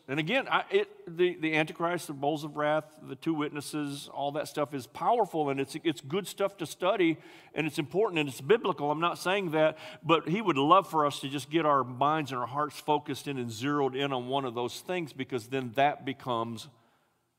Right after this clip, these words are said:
that's not the thing that's gonna save you. Jesus, excuse me, Peter took his eyes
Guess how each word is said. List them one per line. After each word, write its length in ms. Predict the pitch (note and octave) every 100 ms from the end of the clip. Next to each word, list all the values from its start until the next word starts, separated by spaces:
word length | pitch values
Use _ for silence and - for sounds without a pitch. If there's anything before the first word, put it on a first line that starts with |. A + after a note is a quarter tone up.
| _ _ _ _ _ _
that's 200 | - D3
not 140 | G#3+ A#3+
the 100 | D3+
thing 200 | E3+ E3
that's 160 | C3+
gonna 180 | - E3
save 340 | - - E4+ -
you. 140 | - - _ _ _ _ _ _ _ _ _
Jesus, 480 | - D#3 E3 D3 - _
excuse 240 | - - D3+
me, 160 | A#2+ - - _
Peter 300 | - F#3+ E3+
took 200 | - D#3
his 140 | C3 A#2+
eyes 600 | C#3+ F3 G#2+ F#2+ -